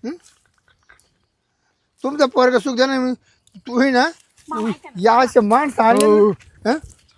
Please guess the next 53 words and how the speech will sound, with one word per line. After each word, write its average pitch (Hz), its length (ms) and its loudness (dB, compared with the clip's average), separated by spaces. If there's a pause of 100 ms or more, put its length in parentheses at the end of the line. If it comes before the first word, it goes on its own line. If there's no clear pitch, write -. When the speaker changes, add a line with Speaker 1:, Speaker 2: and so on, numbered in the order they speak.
(140)
Speaker 1:
या 202 160 -4
असे 269 140 -8
माणसं 247 380 -6
तू, 214 120 -10 (640)
मला 226 140 -4
दगड 233 320 0
बिगड. 277 180 -6 (1000)
Speaker 2:
मामा, 359 240 -8
ऐका - 140 -20
ना, - 200 -16
ऐका. 302 280 -6
दगड 403 220 -10
तो 453 60 -8
गेला, 453 420 0
गेला 427 280 -6
तो, 359 300 -8
मामा, 294 260 -2
Speaker 1:
हं? 330 80 0
Speaker 2:
ऐका 294 240 -12
ना. 240 220 -8
Speaker 1:
हं? 330 100 -2
Speaker 2:
चुकी - 500 -10
झाली 311 200 -10
माझ्याकडनं, 240 460 -16
मी 269 100 -14
आज 226 180 -14
अशी 277 200 -16
वागले. 220 300 -16
Speaker 1:
हं. 180 440 -10 (500)
Speaker 2:
मामा, 320 220 4
तुम्ही 466 200 -2
विचार 349 300 2
करा, 277 160 2
माझ्या 339 300 0
ठिकाणी 330 340 -2
तुम्ही 359 180 0
राहा. 262 200 -2 (100)
तुमचा 339 240 -2
मुलगा 339 240 2
रोज 349 220 2
राहतो 370 280 2
का 359 120 2
घरात? 302 280 0 (540)
महिना, 403 260 4
Speaker 1:
मग? 415 60 2
Speaker 2:
महिना, 427 180 4
दोन, 392 240 0
दोन 415 140 2
महिने 453 240 -4
तू 392 40 -4
घरी 359 260 2
येत 415 200 2
नाही. 294 180 -2